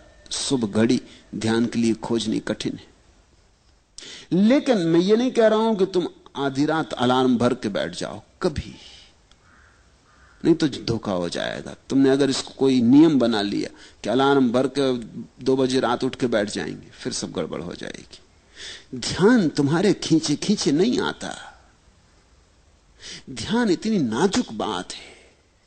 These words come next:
तुम बुलाते हो तो संकोच से भर जाता, आते ही नहीं। बड़ी नाजुक दुल्हन है ध्यान, तुम जोर जबरदस्ती मत करना, नहीं तो बलात्कार हो जाएगा। बहुत धीरे धीरे फुसलाना पड़ता है।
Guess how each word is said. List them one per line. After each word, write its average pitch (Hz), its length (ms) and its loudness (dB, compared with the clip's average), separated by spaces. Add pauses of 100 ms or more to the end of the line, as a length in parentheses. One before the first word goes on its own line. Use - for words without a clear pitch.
(640)
तुम 247 140 4
बुलाते 180 460 4
हो 254 160 4
तो 226 120 0
संकोच 196 420 -2
से - 160 -8
भर 104 200 -6
जाता, 80 300 -8
आते 147 320 -6
ही 85 100 -4
नहीं। - 180 -12 (1400)
बड़ी 269 240 2
नाजुक 196 460 0
दुल्हन 185 420 4
है 233 100 2
ध्यान, 131 340 -2 (2000)
तुम 170 140 2
जोर 214 220 6
जबरदस्ती 190 560 2
मत - 180 2
करना, 90 320 -4
नहीं 131 140 -4
तो 131 120 -4
बलात्कार 131 540 0
हो 117 140 -4
जाएगा। - 500 -12 (2250)
बहुत 165 300 0
धीरे 147 320 4
धीरे 120 260 0
फुसलाना - 560 -4
पड़ता - 360 -12
है। - 80 -20